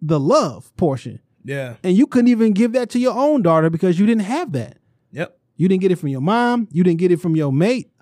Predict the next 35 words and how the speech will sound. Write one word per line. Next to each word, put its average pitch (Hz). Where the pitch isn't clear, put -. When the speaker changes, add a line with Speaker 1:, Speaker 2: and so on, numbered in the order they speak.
Speaker 1:
I'm 143
sure 254
the 175
other 240
dude 180
probably 190
tried 185
to 156
step 202
in 214
and 143
be 190
as 151
loving 185
as 156
possible, 214
but 175
he, 254
that 247
woman 277
was 240
in 220
love 233
with 220
another 233
man 240
Speaker 2:
Mm. 151
Speaker 1:
that 180
she 285
don't 254
even 233
want 247
to 240
talk 285
to. 131